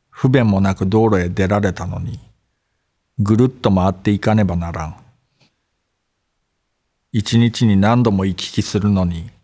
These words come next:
不便でならんのですよ。それに、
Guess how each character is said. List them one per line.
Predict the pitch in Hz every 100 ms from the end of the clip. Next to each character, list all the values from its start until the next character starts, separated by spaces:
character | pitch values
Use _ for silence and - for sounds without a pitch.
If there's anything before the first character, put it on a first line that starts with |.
| _ _ _
不 | - 131
便 | 127 107
で | 92
な | 92 98
ら | 101
ん | 117
の | 107
で | 90
す | -
よ。 | 85 - _ _ _ _ _ _ _ _ _ _ _ _ _ _ _ _ _ _ _ _ _
そ | - - 101
れ | 98
に、 | 92 90